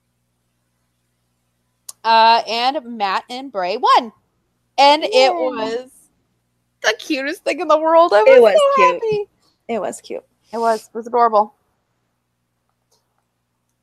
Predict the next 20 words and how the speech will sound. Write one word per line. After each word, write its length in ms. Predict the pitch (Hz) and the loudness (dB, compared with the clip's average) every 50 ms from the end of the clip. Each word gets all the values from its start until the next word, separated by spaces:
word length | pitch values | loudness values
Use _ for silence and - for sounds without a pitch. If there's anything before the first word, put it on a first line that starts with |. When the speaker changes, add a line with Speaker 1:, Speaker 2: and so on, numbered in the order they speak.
| _ _ _ _ - - _ _ _ _ _ - | _ _ _ _ -20 -20 _ _ _ _ _ -2
Speaker 1:
And 140 | 226 - | 2 2
Speaker 2:
I 40 | 262 | 4
Speaker 1:
Matt 100 | 269 247 | 6 6
Speaker 2:
feel 80 | 277 285 | 6 6
Speaker 1:
was, 220 | 302 311 269 226 214 | 4 4 2 0 -8
Speaker 2:
like, 100 | - - 233 | -14 -12 -8
I 40 | - | -4
feel 100 | 311 302 | -2 -2
like 100 | 269 226 | 0 0
Speaker 1:
Matt 80 | 226 226 | 0 2
Speaker 2:
Bray 220 | 214 196 190 185 | 4 4 4 2
is, 60 | 190 190 | 0 -4
Speaker 1:
was 60 | - | -4
Speaker 2:
like, 120 | 185 180 - | -8 -8 -4
really 220 | 202 190 180 180 | -2 0 0 0
grateful 480 | 180 180 190 180 165 - - - 165 - | -2 -2 -2 -2 -2 -2 -4 -8 -12 -12
toward 380 | - - 175 101 101 101 - - | -12 -10 -8 -8 -6 -6 -8 -8
Matt, 280 | 101 98 90 - - - | -8 -8 -8 -8 -10 -8
don't 160 | - 123 - | -10 -8 -8
you? 300 | 202 208 208 208 220 220 | -6 -6 -6 -8 -8 -10